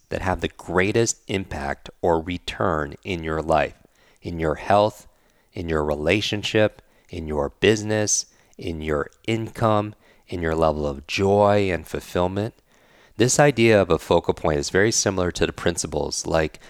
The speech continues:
force multipliers and the Pareto principle. You might have heard of force multipliers. They use it in military science.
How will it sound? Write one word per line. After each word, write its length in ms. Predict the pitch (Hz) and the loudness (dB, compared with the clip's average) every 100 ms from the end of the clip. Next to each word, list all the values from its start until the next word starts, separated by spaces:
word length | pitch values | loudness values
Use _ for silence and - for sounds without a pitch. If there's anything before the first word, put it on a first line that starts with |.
| - | -20
force 400 | - 101 95 - | -4 2 2 2
multipliers 920 | 92 82 - 87 - 78 73 69 69 | -2 -2 0 -2 0 2 2 0 -4
and 120 | 73 71 | -6 -8
the 40 | |
Pareto 420 | - 85 82 78 | -2 2 4 2
principle. 580 | - 71 - 73 78 - _ - - - | -2 -6 -8 -8 -10 -10 _ -20 -20 -12
You 100 | 101 | -2
might 120 | 92 | 0
have 120 | 92 | 2
heard 160 | 101 92 | 2 2
of 80 | 82 | 2
force 300 | - 85 - | 2 2 2
multipliers. 840 | 85 85 - - 78 78 76 76 | 0 0 -2 -2 2 2 0 -2
They 100 | 78 | -6
use 260 | 76 82 - | -4 -4 -4
it 60 | |
in 120 | 73 76 | -4 -2
military 480 | 80 82 - 82 | 0 0 2 2
science. 680 | 78 - 80 80 78 - - | 2 2 2 0 -2 -6 -8